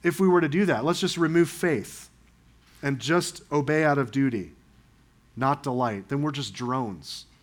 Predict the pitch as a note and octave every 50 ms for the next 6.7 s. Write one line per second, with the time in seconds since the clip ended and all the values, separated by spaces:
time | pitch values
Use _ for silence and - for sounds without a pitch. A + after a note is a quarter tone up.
0 | _ _ _ _ _ _ _ - - C#3 B2+ G2+ C3+ C#3+ C#3+ C#3+ C#3+ B2+ C3 B2
1 | B2+ - - B2+ B2 A2 A#2+ A#2 G#2+ - - A#2+ C3 B2+ - - - - - C#3+
2 | C#3+ D#3 D3 D3 - G3 F#3+ F#3+ F3+ F3+ F3 E3+ D#3 D3+ C#3 - - - C#3+ C#3
3 | C3 C3 B2+ C#3 C#3 B2 C3+ D#3+ F#3+ G#3 G3+ E3 B2+ A2+ A2+ - - - - -
4 | - - _ _ _ _ _ _ _ _ _ _ _ _ _ _ _ _ _ _
5 | - C3+ C#3+ C#3+ C3 D3+ E3 D#3+ - E3+ D#3+ D3 C#3+ - D3+ C#3+ C3 C#3 - C#3+
6 | C3+ C#3+ C3+ A2 B2 C3 D3 C#3+ - - - - - -